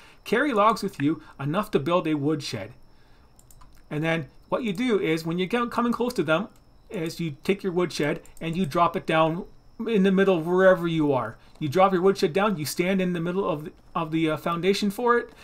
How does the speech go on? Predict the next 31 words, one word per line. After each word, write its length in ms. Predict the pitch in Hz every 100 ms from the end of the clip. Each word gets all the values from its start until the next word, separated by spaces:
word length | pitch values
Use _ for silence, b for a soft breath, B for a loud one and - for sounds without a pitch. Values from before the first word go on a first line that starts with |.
| B B 208
and 240 | 233 202
they 80 | 214
will 180 | 208 190
not 180 | 202
pathfind 560 | - 170 247 - 151 143
to 100 | 147
you 120 | 139
very 320 | 143 147 143 139
well. 440 | 135 156 95 - - b b b
Now 140 | 147 165
it's 180 | 170
nighttime 420 | 156 156 156 156 143
and 80 |
you 60 | 139
can't 300 | 139 147 -
see 240 | - 185
nothing, 480 | 165 135 131 139 143 B B B -
but 140 | -
that 160 | 180 180
is 120 | 180
what 220 | 147 160
happens. 560 | - 160 - 110 - - - - - - - - -
I 80 | 156
will 120 | 156
go 160 | 143 143
to 100 | 135
the 60 |
daytime 400 | 156 156 165 151
as 180 | 151 139
I 80 | 139
talk, 340 | - 214 214